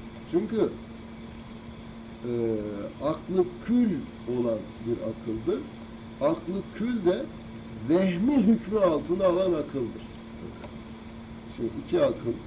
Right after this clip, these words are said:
dendi. Bir tanesi beşeriyette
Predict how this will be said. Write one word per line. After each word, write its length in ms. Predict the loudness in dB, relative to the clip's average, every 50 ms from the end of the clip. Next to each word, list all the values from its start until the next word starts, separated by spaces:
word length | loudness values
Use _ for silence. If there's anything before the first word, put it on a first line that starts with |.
| -12 -12 -10 -10 -10 -10 -12 -12 -12 -12 -12 -12 -8 -6
dendi. 380 | -4 -4 -2 -2 0 0 0 0 0 -4 -10 -14 -12 -12 -12 -10 -6 -4
Bir 100 | -4 0
tanesi 520 | 4 6 6 6 6 4 2 0 -4 -4 -4
beşeriyette 880 | -4 -4 -2 -2 0 6 8 8 8 8 6 2 0 0 0 0 0